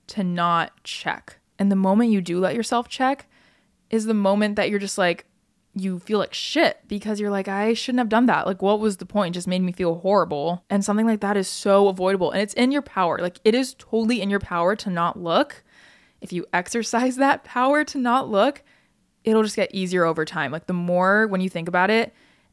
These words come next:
you go to reach for Instagram and you don't do it, automatically you're gonna boost yourself up to keep on not doing it. But then again,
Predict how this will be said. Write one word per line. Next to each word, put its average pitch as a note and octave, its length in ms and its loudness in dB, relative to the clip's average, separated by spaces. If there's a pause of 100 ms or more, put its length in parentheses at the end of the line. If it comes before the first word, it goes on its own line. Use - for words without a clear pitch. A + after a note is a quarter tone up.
(160)
you G3+ 100 -8
go G#3+ 320 4
to A3+ 60 4
reach G#3+ 360 -2
for G3+ 480 2 (240)
Instagram G#3+ 800 0 (360)
and G3+ 100 2
you G3+ 80 2
don't F3+ 400 -2
do E3 180 -4
it, A3 300 2 (640)
automatically G#3 720 2 (140)
you're G3 260 -8
gonna G#3 200 -2
boost F#3+ 320 -4
yourself F3+ 300 -4
up E3+ 200 0
to E3+ 240 -4 (260)
keep - 420 -10 (300)
on E3 540 -4 (280)
not E3 600 -4
doing D3+ 320 -10
it. - 180 -12 (360)
But F#3+ 120 -10
then G3 140 0
again, F#3+ 420 0